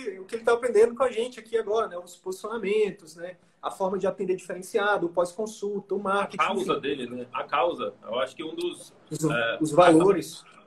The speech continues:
Speaker 2: o, o que que é mais importante, sei que isso não é, não é o, o core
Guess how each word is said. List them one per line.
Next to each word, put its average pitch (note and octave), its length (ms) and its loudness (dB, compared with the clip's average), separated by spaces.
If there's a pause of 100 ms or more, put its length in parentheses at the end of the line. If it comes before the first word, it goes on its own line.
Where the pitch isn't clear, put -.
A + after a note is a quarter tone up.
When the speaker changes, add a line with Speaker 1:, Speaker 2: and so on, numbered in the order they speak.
(220)
Speaker 2:
o, C#3+ 360 -8
o - 40 -16
que G#3+ 140 -4
que A3 80 4
é - 20 2
mais A#3+ 260 4
importante, A3 800 -2
sei - 140 -18
que - 40 -20
isso F3+ 100 -12
não F3 80 0
é, D#3+ 160 -4
não C3+ 180 -6
é C#3+ 80 2
o, C3+ 160 -6 (200)
o - 160 -16
core D3 320 0